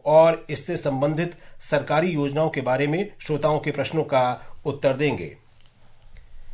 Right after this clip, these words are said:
थाईलैंड में चल रहे पैरा तीरंदाजी एशिया कप के महिला कंपाउंड ओपन वर्ग में भारत की सरिता ने स्वर्ण पदक जीता है। सरिता ने आज सिंगापुर की नूर सियाहिदा अलीम पर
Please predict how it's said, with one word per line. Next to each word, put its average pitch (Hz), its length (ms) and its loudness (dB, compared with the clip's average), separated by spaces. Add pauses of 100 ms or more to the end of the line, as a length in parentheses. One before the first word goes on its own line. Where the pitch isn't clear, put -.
(600)
थाईलैंड 208 320 6
में 247 100 8
चल 190 200 4
रहे 196 260 8 (640)
पैरा 170 280 6
तीरंदाजी 175 640 4 (100)
एशिया 160 340 2
कप 156 240 -2
के 185 220 2
महिला 151 440 4
कंपाउंड 156 580 0 (160)
ओपन 170 280 2
वर्ग 147 240 0
में 156 340 0
भारत 147 360 -4
की 175 180 -6
सरिता 139 360 0
ने 170 160 2
स्वर्ण 151 240 0
पदक 135 280 0
जीता 156 240 0
है। - 220 -2 (160)
सरिता 143 380 2
ने 180 140 0
आज 151 220 2
सिंगापुर 143 440 -2
की 165 360 -4 (380)
नूर 190 500 0 (280)
सियाहिदा 156 540 4 (380)
अलीम 180 340 0
पर 143 340 2